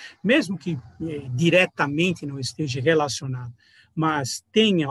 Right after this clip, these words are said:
algum vínculo, alguma ligação que pode ser explorada no trabalho, eu também o faço. Digo isso pra que vocês não se frustrem durante a apresentação.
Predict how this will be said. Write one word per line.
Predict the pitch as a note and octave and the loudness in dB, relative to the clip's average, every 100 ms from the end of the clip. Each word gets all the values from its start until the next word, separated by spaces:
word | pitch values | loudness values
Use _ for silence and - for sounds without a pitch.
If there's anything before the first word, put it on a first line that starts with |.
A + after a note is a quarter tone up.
| - | -4
algum | D3+ C3+ D#3 D3 B2 | -4 -2 0 -2 -4
vínculo, | D#3+ B2+ D#3+ | -6 -6 -8
alguma | C#3 D3 C#3+ | -6 -4 -4
ligação | C#3 C3 B2+ - F#3 F#3 - - _ | -6 -8 -8 -2 -2 -2 -6 -18 _
que | E3+ | -10
pode | A#2 F#3+ F#3 - | 0 4 4 0
ser | - | -6
explorada | C3 - D3+ C#3 C3+ C#3 | -6 -4 -4 -2 -4 -6
no | C#3 | -8
trabalho, | D3 B2 D#3 E3 | -8 -4 -4 -4
eu | |
também | E3+ D3+ E3 | -6 -6 -6
o | F3 | -10
faço. | - - - - _ - _ _ | -14 -16 -18 -18 _ -20 _ _
Digo | F3 E3 G#3+ | -6 -2 0
isso | G#3 | 0
pra | - G3+ | -2 -4
que | E3+ | -4
vocês | F#3+ - F#3+ | -4 -2 -2
não | G3+ | -2
se | - G#3 | -4 -8
frustrem | - G#3+ F#3+ - F#3 | -2 -2 -2 -4 -4
durante | D#3 D#3 C#3+ | -2 -2 -2
a | D3 | -6
apresentação. | C#3+ C3 C#3+ D3+ C3+ - | -6 -10 -10 -8 -8 -10